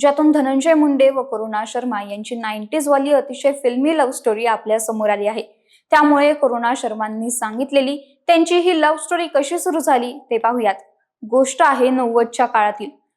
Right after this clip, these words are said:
तेव्हा करुणा व धनंजय मुंडे यांची पहिली भेट एका आश्रमात झाली.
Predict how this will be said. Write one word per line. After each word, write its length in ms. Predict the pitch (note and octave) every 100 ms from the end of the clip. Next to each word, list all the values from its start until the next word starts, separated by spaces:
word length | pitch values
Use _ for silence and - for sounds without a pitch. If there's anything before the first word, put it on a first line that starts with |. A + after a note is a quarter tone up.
| - -
तेव्हा 440 | D#4 D4+ B3+ B3+ B3
करुणा 520 | B3 A3+ B3+ A#3 A3+
व 120 | A3+
धनंजय 460 | A#3 G#3+ A3+ A3+ G#3+
मुंडे 320 | A#3+ B3+ G#3+
यांची 380 | G#3+ G#3+ - A#3
पहिली 420 | A3+ A3 B3+ D4+
भेट 220 | C#4 C4+
एका 220 | A3+ C4+
आश्रमात 520 | B3 A#3 - C4 C4+
झाली. 360 | C4 C#4+ B3